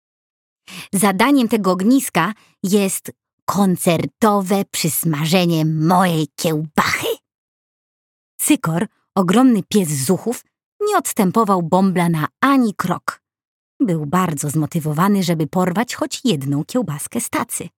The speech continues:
„Nie, Bąblu”, odpowiedział krótko tata. „To znaczy, tak, ale nie tylko. Ogień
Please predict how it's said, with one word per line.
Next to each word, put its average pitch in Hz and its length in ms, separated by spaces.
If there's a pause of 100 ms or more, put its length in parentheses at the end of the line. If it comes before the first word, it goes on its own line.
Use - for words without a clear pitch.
(1300)
„Nie, 247 340
Bąblu”, 160 640 (540)
odpowiedział 165 520
krótko 160 360
tata. 147 320 (1000)
„To 349 120
znaczy, 330 560 (320)
tak, 185 480 (580)
ale 196 160
nie 254 120
tylko. 233 560 (840)
Ogień 180 540